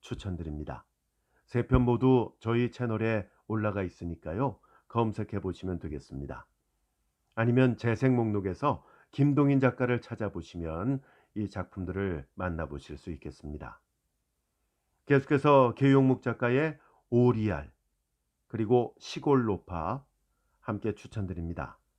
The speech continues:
함께 감상해 보시기 바랍니다. 저희 채널에 여러 작가의 수많은 작품들이 이미 올라가 있는 거 알고 계실 겁니다. 재생 목록에 들어와 보시면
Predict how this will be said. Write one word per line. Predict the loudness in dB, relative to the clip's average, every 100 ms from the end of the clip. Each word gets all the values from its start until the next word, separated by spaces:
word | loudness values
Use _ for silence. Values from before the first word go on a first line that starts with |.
| _ _ _
함께 | -14 -10 -10
감상해 | -8 -10 -10 -12 -10
보시기 | -14 -12 -10
바랍니다. | -10 -12 -14 -14 -16 -16 _ _ _ _ _ _ _ _ _ _ _ _ _ _ _
저희 | 0 4 4
채널에 | 2 0 2 2 0 -2 _ _ _ 0
여러 | 6 8 6 4
작가의 | 0 2 4 4
수많은 | 2 0 2 4 4
작품들이 | 0 -2 -4 2 4 2 0 _ -2
이미 | 2 4 4
올라가 | 4 2 0 -2
있는 | -2 -2
거 | -2 -2 _ _
알고 | -2 -2 -2 -6
계실 | -8 -10 -12
겁니다. | -10 -10 -8 -10 -12 _ _ _ _ _ _ _ _ _ _
재생 | 2 4 6 4 4
목록에 | 4 2 0 0
들어와 | 0 -2 0
보시면 | -4 -6 -2 -2